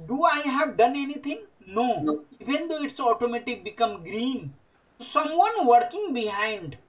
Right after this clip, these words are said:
Speaker 1: As soon as I connect the wire, so something is working on the box. What are the, those things? That is, we did not do anything, just we connect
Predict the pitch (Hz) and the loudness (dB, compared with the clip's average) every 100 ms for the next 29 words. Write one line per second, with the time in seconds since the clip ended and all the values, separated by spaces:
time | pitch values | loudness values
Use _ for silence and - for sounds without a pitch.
0 | _ _ _ _ _ _ _ _ - 370 | _ _ _ _ _ _ _ _ -10 -8
1 | - 277 302 285 269 - 233 202 226 226 | -6 -6 -6 -4 -6 -2 -2 0 -2 0
2 | 311 262 - 156 240 285 - _ _ _ | 2 4 4 2 0 -2 -10 _ _ _
3 | _ _ _ _ _ _ _ - - 269 | _ _ _ _ _ _ _ -18 -8 -2
4 | - 311 311 285 415 453 392 294 220 208 | 0 2 0 -2 -4 -2 -2 4 4 4
5 | - 330 302 208 196 156 165 - - - | 0 -4 -2 -2 -2 -4 -4 -4 -8 -18
6 | _ - - - 233 277 - - - 240 | _ -20 -18 -2 2 2 0 -4 0 0
7 | 240 269 175 165 226 - - 339 415 143 | -2 -10 -8 -6 -6 -8 -6 -4 -4 -10
8 | 139 - - _ _ _ _ _ _ _ | -14 -16 -20 _ _ _ _ _ _ _
9 | _ _ - 196 247 214 _ _ - 285 | _ _ -14 -12 -12 -14 _ _ -4 -2
10 | 330 254 247 277 330 226 151 190 277 - | 2 0 2 2 2 0 -6 -6 -6 -8
11 | - 254 320 277 294 381 - _ _ - | -8 -4 -2 -2 -4 -6 -14 _ _ -8
12 | 226 - 240 240 240 226 247 311 302 - | -6 -4 -6 -6 -4 0 0 0 -2 -12